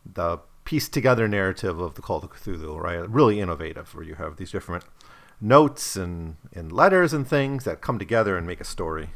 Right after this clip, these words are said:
And, and as the narrator kind of pulls it all together, you're pulling it all together, too,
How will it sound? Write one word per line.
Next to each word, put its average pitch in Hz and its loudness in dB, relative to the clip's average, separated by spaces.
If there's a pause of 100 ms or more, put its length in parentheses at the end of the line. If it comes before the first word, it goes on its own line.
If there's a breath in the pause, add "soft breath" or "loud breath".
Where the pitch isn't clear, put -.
(180)
And, 85 -10
and 90 -10
as 95 -6
the - -8 (360)
narrator 120 6
kind 98 -2
of - -8
pulls 113 0
it 95 0
all 87 -2
together, 95 -4
you're 107 0
pulling 85 -6
it - -8
all 76 -6
together, 76 -14
too, 90 -6